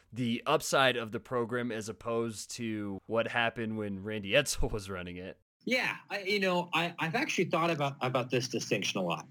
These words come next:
Speaker 2: And I, I think if we're being fair, we, we should point out there's a couple of important differences between these two situations. I mean, one, um, I think structurally, Maryland football was probably ahead of where Rutgers was. You know, the,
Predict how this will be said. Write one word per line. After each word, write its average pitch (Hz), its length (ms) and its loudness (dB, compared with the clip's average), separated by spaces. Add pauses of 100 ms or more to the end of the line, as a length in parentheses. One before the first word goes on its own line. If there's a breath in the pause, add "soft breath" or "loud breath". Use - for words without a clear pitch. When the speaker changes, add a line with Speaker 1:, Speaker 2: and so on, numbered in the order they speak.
Speaker 2:
And 123 220 0
I, 123 180 0
I 131 80 0
think 269 220 0
if 285 100 2
we're 190 80 6
being 151 180 2
fair, 113 320 0
we, 123 140 0
we 139 140 2
should 147 180 2
point 180 180 2
out 151 100 0
there's 123 160 -4
a 139 40 -4
couple 190 320 2
of 147 120 2
important 135 500 2 (240 loud breath)
differences - 640 -2 (220)
between 135 180 0
these 117 80 -2
two 127 140 -2
situations. 95 640 0
I - 20 2
mean, 247 140 0
one, 151 440 4 (340 loud breath)
um, 127 400 2 (120)
I 139 80 0
think 147 160 0
structurally, 180 720 2
Maryland 143 520 2
football 135 320 4
was 123 160 2
probably 131 440 2
ahead 117 220 -2
of 107 100 -6
where 110 100 0
Rutgers 98 400 0
was. 87 420 2
You 104 100 -2
know, 101 180 0
the, 92 120 -8